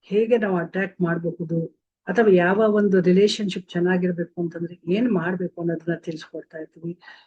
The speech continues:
ಈ ಹಣದ ವಿಚಾರದಲ್ಲಿ ಹಾಗೆ ಸಂಬಂಧಗಳ ವಿಚಾರದಲ್ಲಿ ತುಂಬಾ ಜನ ಸೋತೋಗಿರ್ತಾರೆ, ತುಂಬಾ ಬೇಜಾರು ಮಾಡ್ಕೊಂತಾ ಇರ್ತಾರೆ. ಈಗ ಶ್ರಾವಣ ಮಾಸ ಬರುತ್ತೆ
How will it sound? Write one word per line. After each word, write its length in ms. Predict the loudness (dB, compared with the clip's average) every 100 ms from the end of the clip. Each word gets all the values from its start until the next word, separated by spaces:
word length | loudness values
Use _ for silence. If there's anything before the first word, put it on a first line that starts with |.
| _ -2
ಈ 120 | 0
ಹಣದ 380 | 2 2 2 4
ವಿಚಾರದಲ್ಲಿ 760 | 2 2 -2 -2 -2 -2 0 0
ಹಾಗೆ 300 | -2 -2 -2
ಸಂಬಂಧಗಳ 600 | -2 0 0 2 2 2
ವಿಚಾರದಲ್ಲಿ 640 | 2 0 -4 -6 -4 -2 -4
ತುಂಬಾ 440 | -4 -6 -2 -4
ಜನ 260 | -2 -2 -4
ಸೋತೋಗಿರ್ತಾರೆ, 840 | -4 -4 -2 -2 -4 -8 -6 -6 -8 _ _ _ -6
ತುಂಬಾ 180 | 0 0
ಬೇಜಾರು 500 | 2 0 0 0 -2
ಮಾಡ್ಕೊಂತಾ 500 | -4 -6 -8 -8 -8
ಇರ್ತಾರೆ. 300 | -14 -16 -16 _ _ -4
ಈಗ 120 | 0
ಶ್ರಾವಣ 440 | 0 0 2 2 4
ಮಾಸ 280 | 4 2 0
ಬರುತ್ತೆ 480 | -4 -2 -4 -4